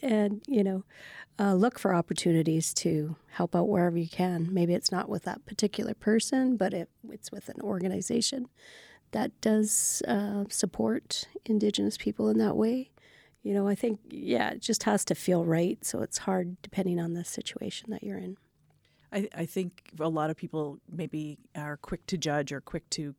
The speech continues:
Speaker 2: form an opinion based on what they know.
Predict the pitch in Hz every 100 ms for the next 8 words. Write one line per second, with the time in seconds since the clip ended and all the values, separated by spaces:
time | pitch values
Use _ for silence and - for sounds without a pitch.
0 | - - 151 151 139 - 165 156 143 143
1 | - _ _ _ _ _ 175 - 160 147
2 | - _ _ _ 165 156 - 165 202 247
3 | 285